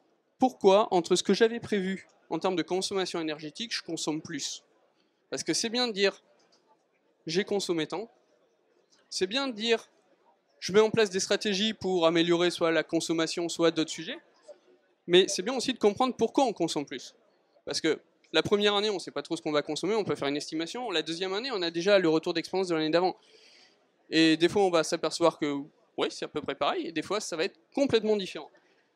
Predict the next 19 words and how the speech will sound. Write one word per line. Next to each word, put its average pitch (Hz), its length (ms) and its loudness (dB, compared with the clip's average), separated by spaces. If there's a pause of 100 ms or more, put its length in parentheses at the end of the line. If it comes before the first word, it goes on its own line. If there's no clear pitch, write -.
(140)
Donc 160 220 0
là, 262 400 4
on 196 160 0
a 226 40 4
un 220 160 4
élément 220 460 0
de 170 80 -2
comparaison, 190 720 2
ça 196 140 -2
va 196 80 0
être 190 100 -6
la 180 80 -2
capacité 247 920 -2
à 185 80 0
intégrer 185 680 2 (380)
les 180 140 0
données 214 480 2
météorologiques 196 1040 2 (220)
locales. 156 420 4